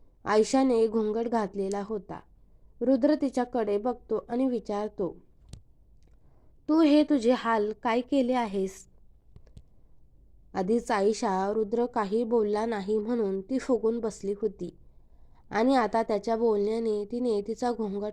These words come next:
काढला आणि म्हणाली, "मला तुझ्याकडून ही अपेक्षा नव्हती. मला वाटलं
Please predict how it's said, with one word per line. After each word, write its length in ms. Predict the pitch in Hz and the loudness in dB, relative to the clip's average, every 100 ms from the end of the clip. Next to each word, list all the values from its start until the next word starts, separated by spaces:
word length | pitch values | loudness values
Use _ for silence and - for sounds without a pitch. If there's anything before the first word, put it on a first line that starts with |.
| - | -6
काढला 380 | 233 226 196 196 | -4 -2 -2 -2
आणि 220 | 208 226 | -4 -4
म्हणाली, 420 | 233 202 175 160 165 - - - - - - - - - - | -4 -6 -6 -10 -12 -20 -20 -20 -20 -20 -20 -20 -20 -18 0
"मला 260 | 254 294 | 4 6
तुझ्याकडून 680 | 302 277 226 269 269 233 233 | 4 2 2 0 2 0 0
ही 200 | 214 262 | 0 -2
अपेक्षा 480 | 247 214 202 202 214 | -2 -2 -6 -4 -6
नव्हती. 500 | 226 196 175 170 - _ - - - - - | -4 -4 -6 -8 -10 _ -20 -20 -20 -20 -6
मला 220 | 220 226 | 2 6
वाटलं 560 | 240 208 190 220 233 | 8 6 4 2 4